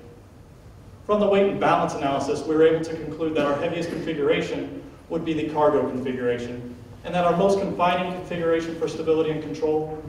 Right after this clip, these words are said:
would be the passenger configuration, since it produced the most aft center of gravity. From the stability and control analysis,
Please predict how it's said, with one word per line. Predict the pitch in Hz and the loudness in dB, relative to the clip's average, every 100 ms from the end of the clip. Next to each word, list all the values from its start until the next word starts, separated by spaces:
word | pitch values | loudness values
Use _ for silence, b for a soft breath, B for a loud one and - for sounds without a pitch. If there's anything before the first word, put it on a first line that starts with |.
| - | -12
would | 165 | -8
be | 190 | -4
the | 185 | -2
passenger | - 175 170 156 143 | 0 0 0 0 -2
configuration, | 143 131 135 131 131 131 127 | -2 -2 -2 -2 -2 -2 -4
since | - 165 | -6 -10
it | 160 | -10
produced | 170 165 170 165 | -8 -6 -6 -4
the | |
most | 156 151 151 | -2 -2 -4
aft | 135 131 - | -4 -4 -4
center | 143 123 | -4 -4
of | 120 | -4
gravity. | 131 120 117 - - - - - - - - - - - - - - - - - - - | 0 0 0 -4 -10 -14 -20 -20 -20 -20 -20 -20 -20 -20 -20 -20 -20 -20 -20 -20 -20 -6
From | 190 | 0
the | 190 | 2
stability | - - 202 202 190 | 2 4 6 6 6
and | 196 175 | 2 -2
control | - 180 180 | -2 -2 0
analysis, | 180 180 180 190 185 - | -2 -2 -2 -2 -4 -6